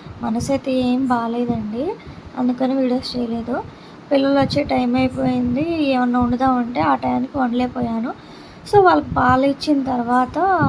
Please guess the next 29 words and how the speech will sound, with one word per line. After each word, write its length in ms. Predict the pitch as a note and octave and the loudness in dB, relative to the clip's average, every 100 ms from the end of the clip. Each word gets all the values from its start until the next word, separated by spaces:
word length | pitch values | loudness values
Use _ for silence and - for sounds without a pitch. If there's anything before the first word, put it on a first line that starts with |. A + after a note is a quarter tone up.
| C4 B3+ - - - | 0 -2 -6 -8 -8
చక్కగా 460 | B3+ - C4 C#4 | -8 -4 0 0
నూడిల్స్ 500 | C4+ C4 B3+ C4+ C#4 | 2 0 0 -2 -2
అడిగాను, 520 | C4 B3 B3 A#3 B3 D4+ C4 | 0 0 0 0 -2 -6 -4
చైనా 260 | B3 B3 | -2 0
అంటే 300 | C4 A#3+ D4+ | -2 -2 -4
చేయమన్నారు. 720 | D4+ B3+ A#3 A#3+ A3+ A#3 A3+ E4+ - - - - - | -6 -4 -4 -4 -4 -4 -6 -8 -10 -12 -10 -16 -2
సరే 340 | C4+ C4 F4 | 2 4 6
వాళ్ళకి 300 | F#4+ D#4+ D4+ | 4 4 2
ఇష్టమైన 400 | C#4+ C#4 D4 C#4+ | -2 0 0 0
ఫుడ్ 260 | C#4+ C#4 C4+ | -2 -2 0
కదా 260 | C4+ C4 | 0 2
అని 200 | C4 B3+ B3 | 0 0 -4
చెప్పి 200 | B3+ C#4+ | -6 -4
నూడిల్స్ 540 | C4 B3+ C4 C4+ C4+ | -2 0 -2 -4 -6
చేసి 220 | B3+ B3 | -6 -6
పెట్టాను, 560 | - B3 A#3+ A#3 C4 G#4+ - - - - - | -8 -8 -6 -2 -2 -4 -8 -12 -14 -6 2
చక్కగా 460 | C4 - C#4 C#4+ | 2 2 -2 2
లస్సీ 340 | C#4 B3+ - C#4 | 4 2 0 2
కూడా 180 | C#4+ C#4+ | 2 2
చేసి 200 | C#4 B3 | -2 -2
పెట్టాను, 460 | C4+ B3+ B3 A#3+ C4 | -6 -4 -2 -2 -2
తర్వాత 380 | C4 B3 B3+ B3+ | -2 -2 -2 -2
తిన్నారు. 460 | A#3+ A#3+ A#3+ C4 G4+ - - - - - - | -4 -2 -4 -4 -8 -10 -10 -8 -8 -6 4
జాన్షిత 680 | C#4+ C#4+ C#4+ D4+ E4 E4 E4 | 6 6 4 0 2 2 4
కోసం 400 | E4 D#4 E4+ D#4 | 0 0 0 4
బ్యాగ్ 460 | C#4+ C4 C4+ - D4 | 6 6 4 0 4
ఆర్డర్ 420 | C#4 C4+ B3+ C4 | 4 4 2 2
చేశాను, 760 | C4+ B3 B3 A#3 A#3 D4+ G4+ - - | 0 0 -2 -2 0 2 0 0 2
అది 640 | C4 C4+ C4 C4 B3+ | 2 2 2 2 2